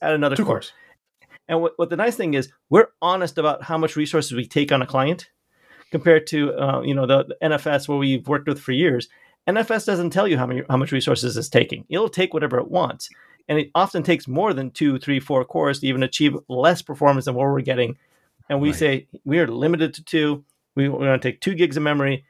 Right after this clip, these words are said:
Speaker 1: and that's it. That's all we need on your system to be able to give you that kind of performance." So that, that's a nice,
Speaker 2: Yeah, perhaps
Speaker 1: those are
Speaker 2: that's
Speaker 1: the
Speaker 2: my
Speaker 1: ahas.
Speaker 2: Yeah, yeah, maybe my biggest aha is, is kinda what Bob's alluding to here, is that we can, e-, e-,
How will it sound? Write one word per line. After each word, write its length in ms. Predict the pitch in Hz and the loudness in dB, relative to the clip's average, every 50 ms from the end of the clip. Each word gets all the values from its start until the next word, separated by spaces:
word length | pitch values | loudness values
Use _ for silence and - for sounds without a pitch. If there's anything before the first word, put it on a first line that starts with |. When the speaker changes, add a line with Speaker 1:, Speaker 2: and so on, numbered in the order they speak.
| _ _ _ - | _ _ _ -4
Speaker 1:
and 140 | - 131 143 | 2 4 4
that's 180 | 135 139 - | 4 4 2
it. 240 | 127 - - - - _ _ _ - - _ - | -6 -8 -10 -14 -20 _ _ _ -20 -20 _ -8
That's 140 | - 139 147 | -8 -4 -2
all 140 | 156 151 151 | -2 0 0
we 80 | 151 | 0
need 140 | 143 143 139 | 0 0 -2
on 80 | 131 120 | -2 -4
your 80 | 117 | -4
system 340 | 113 - 135 123 - - 117 | -4 -4 -4 -2 -2 -2 -2
to 80 | - 117 | -2 0
be 80 | 117 | 0
able 80 | 117 110 | 0 0
to 60 | 110 | 0
give 80 | 117 120 | -2 -2
you 60 | 117 | 0
that 120 | 113 110 | 0 0
kind 100 | - - - | 0 -2 -4
of 40 | - | -4
performance." 440 | - - - - - - - - _ _ | -4 -4 -4 -4 -4 -10 -12 -12 _ _
So 160 | - - - | -4 -2 0
that, 120 | - - - | 0 0 0
that's 220 | - 147 143 - | -2 -2 -2 0
a 40 | 139 | -2
nice, 160 | 131 131 135 | 0 0 2
Speaker 2:
Yeah, 80 | 139 120 | 2 2
perhaps 260 | - 175 185 170 156 | 4 6 6 6 6
Speaker 1:
those 140 | 165 - 151 | 6 4 4
are 40 | 139 | 4
Speaker 2:
that's 40 | 127 | 4
Speaker 1:
the 40 | 107 | 4
Speaker 2:
my 220 | 92 90 - 120 | 2 2 0 -2
Speaker 1:
ahas. 100 | 117 117 - _ _ _ _ _ _ _ _ _ _ _ _ _ _ _ _ _ _ | -6 -6 -8 _ _ _ _ _ _ _ _ _ _ _ _ _ _ _ _ _ _
Speaker 2:
Yeah, 220 | - 120 98 85 - - | -8 -6 -6 -6 -8 -4
yeah, 140 | - 131 123 | 0 0 4
maybe 180 | 123 143 160 156 | 6 6 8 8
my 120 | 151 127 | 8 6
biggest 340 | 113 110 120 117 113 - 123 | 6 6 6 6 6 4 2
aha 240 | 110 95 104 104 98 | -2 0 0 0 0
is, 180 | 95 92 - - - | 0 -2 -6 -10 -10
is 140 | 90 85 - | -10 -10 -2
kinda 180 | - 147 120 | -2 -2 -2
what 100 | 107 101 98 | -2 -4 -4
Bob's 220 | 104 101 104 101 92 | -4 -4 -4 -4 -4
alluding 200 | 98 101 104 98 | -6 -6 -6 -6
to 100 | 107 92 | -6 -6
here, 100 | 95 92 | -6 -8
is 120 | 92 90 - | -8 -6 -6
that 200 | 101 95 - - | -6 -6 -6 0
we 140 | 120 120 120 | 0 2 4
can, 420 | 120 135 117 110 107 98 101 - _ _ _ _ _ _ _ _ _ _ _ _ _ _ - | 4 2 2 2 0 -4 -8 -12 _ _ _ _ _ _ _ _ _ _ _ _ _ _ -8
e-, 80 | 147 | -8
e-, 220 | 151 143 156 165 | -8 -4 -4 -4